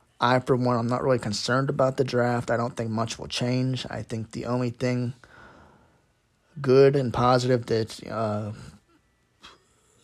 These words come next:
that we've seen as of late right now is the fact that, you know, Triple H revealing this new championship. It, it kinda, you know,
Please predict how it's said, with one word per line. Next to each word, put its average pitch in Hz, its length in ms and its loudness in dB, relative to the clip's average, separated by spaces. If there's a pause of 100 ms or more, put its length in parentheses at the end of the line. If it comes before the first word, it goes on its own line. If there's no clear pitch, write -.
(100)
that 135 140 -6
we've 123 200 -4
seen 131 560 0
as 120 240 -2
of 110 140 -4
late 123 200 2
right 123 240 0
now 135 280 0
is 117 180 -4
the 117 100 -4
fact 113 420 -2
that, 107 380 -6 (1300)
you 117 80 -6
know, 107 80 -4
Triple 120 320 0
H 120 140 -2
revealing 120 360 0
this 110 140 -4
new 120 100 -2
championship. 113 720 -4
It, 104 160 -6
it 123 120 -8
kinda, 117 420 0 (1600)
you 113 80 -4
know, 110 280 -2